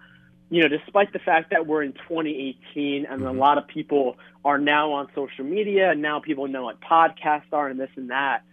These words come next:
Speaker 1: the amount of white space, the amount of opportunity that is still there that hasn't even started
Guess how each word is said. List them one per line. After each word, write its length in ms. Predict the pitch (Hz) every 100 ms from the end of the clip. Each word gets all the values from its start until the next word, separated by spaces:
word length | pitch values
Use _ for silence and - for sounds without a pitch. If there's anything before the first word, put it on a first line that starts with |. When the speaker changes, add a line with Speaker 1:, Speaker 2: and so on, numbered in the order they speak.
| _ _ _ _ _
Speaker 1:
the 300 | 139 131 196
amount 360 | 180 175 214 277
of 100 | 214
white 320 | 151 147 147 -
space, 260 | 143 120 -
the 100 | 143
amount 280 | 143 151 175
of 100 | 160
opportunity 840 | 160 156 131 - 147 139 120 107 - _ _ _
that 140 | 151 160
is 60 | - -
still 280 | 180 185 196
there 400 | 156 151 196 233 -
that 100 | 180
hasn't 420 | - 165 165 165 170
even 240 | 156 139 _
started 480 | - 135 160 220